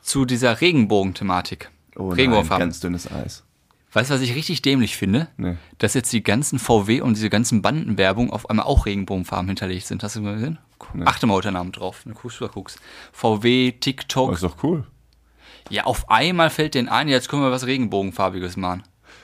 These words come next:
Speaker 1: Auf einmal.
Speaker 2: Ja.
Speaker 1: Heucheleien, sag ich
Speaker 2: Besser,
Speaker 1: nur.
Speaker 2: besser später als nie.
Speaker 1: Heuchelei, alles Heuchelei.
Speaker 2: Besser später
Speaker 1: Achtet
Speaker 2: als
Speaker 1: mal.
Speaker 2: nie.
Speaker 1: Auch an alle Zuhörer und Zuhörerinnen,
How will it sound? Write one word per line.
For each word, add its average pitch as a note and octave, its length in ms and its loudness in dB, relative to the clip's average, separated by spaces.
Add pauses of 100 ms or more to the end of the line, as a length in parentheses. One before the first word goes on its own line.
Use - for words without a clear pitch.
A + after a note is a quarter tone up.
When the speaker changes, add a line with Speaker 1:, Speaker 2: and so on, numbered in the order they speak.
Speaker 1:
Auf - 220 0
einmal. B2 440 0 (960)
Speaker 2:
Ja. A2+ 160 -4
Speaker 1:
Heucheleien, D#3+ 520 4
sag G2+ 120 0
ich F#2 80 0
Speaker 2:
Besser, - 100 4
Speaker 1:
nur. G#2 100 0 (140)
Speaker 2:
besser A2+ 240 -2
später B2 320 -2
als C#3 180 -4
nie. C3+ 220 -2 (260)
Speaker 1:
Heuchelei, D#3 320 -4
alles G3+ 280 -6
Heuchelei. C3+ 320 -8
Speaker 2:
Besser C#3 280 -2
später F3 180 -2
Speaker 1:
Achtet G3 120 -2
Speaker 2:
als A#2+ 160 -4
Speaker 1:
mal. G3 80 -2
Speaker 2:
nie. D#3+ 60 -2 (720)
Speaker 1:
Auch E3+ 160 2
an E3+ 140 0
alle D#3 340 2
Zuhörer E3 340 -2
und C3+ 120 0
Zuhörerinnen, D#3 360 4